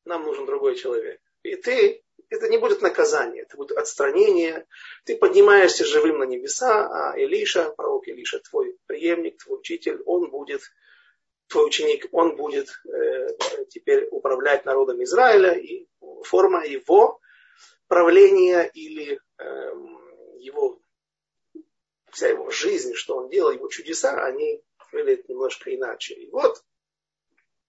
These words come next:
поэтому я сказал, что пещера, пещера эта мне очень хорошо знакома. И вот Моше получил эти пятнадцать, тринадцать принципов милосердия именно там, и именно это,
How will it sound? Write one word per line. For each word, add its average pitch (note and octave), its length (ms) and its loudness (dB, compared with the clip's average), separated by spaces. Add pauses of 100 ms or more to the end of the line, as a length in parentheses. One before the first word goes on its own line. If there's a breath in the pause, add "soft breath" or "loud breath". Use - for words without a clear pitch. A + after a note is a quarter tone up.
(1040 loud breath)
поэтому F#3+ 320 6
я G3+ 140 8
сказал, E3+ 440 4
что - 300 -8 (100)
пещера, G3+ 420 4
пещера F#3+ 480 4
эта E3+ 260 4
мне D#3 340 -2
очень - 380 -10
хорошо B2+ 480 0
знакома. A#2+ 640 -6 (540)
И - 40 -18
вот - 220 -16 (440)
Моше C#5 340 -2
получил F#4 460 4
эти - 260 -2
пятнадцать, D3 460 -10
тринадцать - 380 -6
принципов - 440 -10
милосердия F3+ 640 2
именно C#3 240 -4
там, G#3+ 420 2
и C#3 400 -14 (220)
именно G3 540 -4 (400)
это, - 540 -8